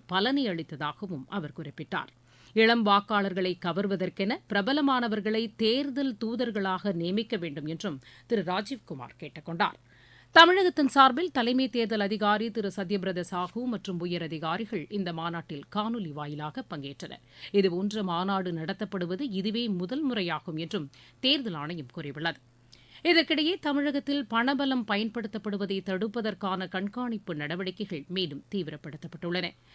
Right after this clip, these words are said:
உரிய ஆவணங்கள் இன்றி கொண்டு செல்லப்பட்ட நூற்று அறுபத்தெட்டு கோடி ரூபாய் மதிப்பிலான பணம் மற்றும் பரிசுப் பொருட்கள் இதுவரை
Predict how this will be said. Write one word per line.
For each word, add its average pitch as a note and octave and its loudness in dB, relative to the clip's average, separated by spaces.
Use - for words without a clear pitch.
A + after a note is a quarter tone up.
உரிய A3+ 4
ஆவணங்கள் F#3+ 2
இன்றி F3+ -4
கொண்டு F3+ -2
செல்லப்பட்ட F#3+ -4
நூற்று A#3 0
அறுபத்தெட்டு G#3+ -2
கோடி F#3+ 0
ரூபாய் F3+ 0
மதிப்பிலான E3+ 0
பணம் F#3+ 0
மற்றும் E3+ -4
பரிசுப் E3 -6
பொருட்கள் D3+ -6
இதுவரை D#3 -4